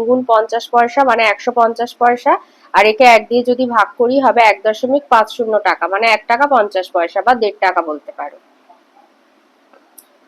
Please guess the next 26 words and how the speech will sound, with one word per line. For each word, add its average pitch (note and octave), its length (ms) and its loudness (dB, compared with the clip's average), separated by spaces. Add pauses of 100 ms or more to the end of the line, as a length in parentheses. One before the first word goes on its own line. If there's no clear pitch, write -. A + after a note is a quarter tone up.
দুইয়ে C4+ 240 4
দিয়েছে D4+ 320 0
শূন্যস্থান B3+ 640 0
পূরণ A3 380 -2
করো। E3 200 2 (100)
কতে A#3 280 4
বলেছে C4+ 300 4
আট A#3+ 280 6
জোড়া A#3+ 240 2
কলা A3+ 300 4
সমান B3 280 0
কয়টি A#3+ 380 2
কলা? F3+ 260 4
এক G3 200 4
জোড়া A#3 200 2
মানে B3 220 2
দুটি, B3 280 -8
তাহলে C4 200 2
আট G3+ 240 4
জোড়া A3 220 2
মানে A#3+ 180 0
আট G#3+ 240 2
গুণ A3 240 -6
দুই, B3+ 160 -4
ষোলোটি G#3 400 -4
কলা। E3 300 0